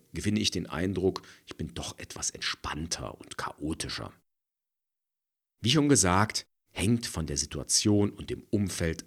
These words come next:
ab, ob Werte gut oder nicht gut sind.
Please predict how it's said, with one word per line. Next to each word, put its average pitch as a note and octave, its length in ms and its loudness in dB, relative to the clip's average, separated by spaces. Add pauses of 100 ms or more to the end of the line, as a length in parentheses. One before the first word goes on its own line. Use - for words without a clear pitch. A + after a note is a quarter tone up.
ab, - 300 -6 (440)
ob - 280 -2
Werte F#2 380 4
gut A2+ 640 2 (220)
oder C#3 160 0
nicht E2+ 360 0
gut - 200 -16
sind. - 400 -8